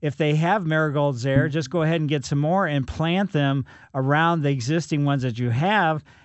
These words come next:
And that way, you're gonna have some flowers there right now.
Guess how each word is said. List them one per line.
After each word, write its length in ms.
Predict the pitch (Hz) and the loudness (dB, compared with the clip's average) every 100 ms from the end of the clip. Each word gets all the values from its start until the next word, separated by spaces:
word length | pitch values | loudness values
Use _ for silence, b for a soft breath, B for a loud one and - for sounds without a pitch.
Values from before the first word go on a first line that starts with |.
| b | b
And 140 | 139 147 | -4 -2
that 180 | 160 147 | 0 0
way, 460 | 147 143 143 139 - | 0 2 0 -2 -6
you're 140 | 131 127 | -6 -4
gonna 200 | 135 131 | 0 0
have 180 | 135 127 | 0 -2
some 160 | 139 | -4
flowers 480 | 120 131 123 123 117 | -4 -2 0 -2 -2
there 400 | 123 120 117 107 _ _ | -2 -2 -2 -6 _ _
right 240 | 110 117 95 | -8 -8 -6
now. 400 | 120 123 101 | -6 -6 -8